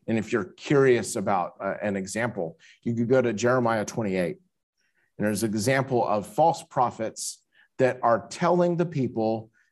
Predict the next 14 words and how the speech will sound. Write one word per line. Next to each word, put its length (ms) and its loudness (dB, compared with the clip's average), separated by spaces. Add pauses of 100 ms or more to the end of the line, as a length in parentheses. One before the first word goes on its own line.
(140)
that, 420 2 (560)
"Don't 300 0
worry, 600 2 (580)
we 240 4
will 180 4
go 320 4
into 420 -2
exile 520 2
just 340 -6
a 80 -4
short 340 -2
amount 240 -2
of 140 -10
time, 220 -8